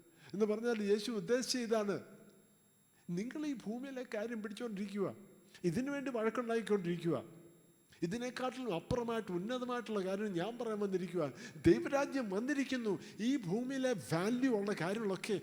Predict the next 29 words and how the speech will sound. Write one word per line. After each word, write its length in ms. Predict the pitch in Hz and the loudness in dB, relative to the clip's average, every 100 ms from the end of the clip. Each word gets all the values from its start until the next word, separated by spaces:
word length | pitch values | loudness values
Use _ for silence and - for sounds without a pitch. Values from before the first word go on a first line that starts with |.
| - - | -4 -4
ഒന്ന് 240 | 147 233 285 | -2 -2 -4
മാറ്റി 440 | 180 190 220 269 | -6 -8 -6 -2
വെച്ചിട്ട് 500 | 208 185 185 - 156 - - - | 0 -2 -6 -4 -4 -4 -16 -8
അതിന് 300 | 151 170 254 | -6 -4 -4
വില 240 | 240 208 226 | 0 0 4
കൊടുക്കാതെ 600 | 208 208 214 196 175 160 - - 131 147 | 4 4 2 0 0 -2 -6 -18 -10 -6
ദൈവരാജ്യത്തിൻ്റെ 800 | 175 220 220 214 240 240 214 185 | -6 -8 -10 -8 -8 -8 -8 -8
കാര്യത്തിനൊന്ന് 440 | 196 208 208 202 | -8 -8 -8 -4
വില 180 | 170 185 | -4 -2
കൊടുക്കാമോ? 560 | 214 175 175 196 190 147 - - | -2 -2 -4 -4 -4 -4 -10 -10
അതാ 280 | 147 208 226 | -8 -4 -2
യേശു 400 | 190 180 190 214 | 2 2 2 -4
പറയാൻ 340 | 170 170 190 | -2 -2 -2
ശ്രമിച്ചത്. 600 | - 165 175 175 156 135 - - | -4 -6 -6 -4 -6 -8 -14 -10
അതിൻ്റെ 340 | 147 147 247 226 | -6 -2 -2 0
ഇടയ്ക്ക് 240 | 202 202 | 0 0
ഈ 60 | 196 | 2
മനുഷ്യൻ 320 | 190 190 208 | 2 0 -4
വന്ന് 160 | 185 175 | -2 -2
പറയാം, 200 | 175 139 | -2 -4
"കർത്താവേ, 360 | 117 160 190 147 - - - | -8 -6 -4 -4 -6 -18 -10
ഈ 280 | 156 196 160 | -6 -6 -6
എൻ്റെ 160 | 175 | -6
സഹോദരനോട് 480 | 196 131 147 185 175 | -6 -6 -6 -4 -2
പറ, 320 | 143 131 143 - - 143 | -2 -2 -2 -6 -12 -4
ഈ 80 | 170 | -4
ഭൂമി, 440 | 131 156 202 170 - - - - _ _ _ _ _ _ _ _ _ _ _ _ _ _ - - | -2 -6 -4 -6 -8 -20 -20 -20 _ _ _ _ _ _ _ _ _ _ _ _ _ _ -20 -14
ഭൂമി 220 | 120 175 | -10 -6
ആരുടേതാ?" 520 | 165 135 196 202 165 | -6 -6 -6 -8 -8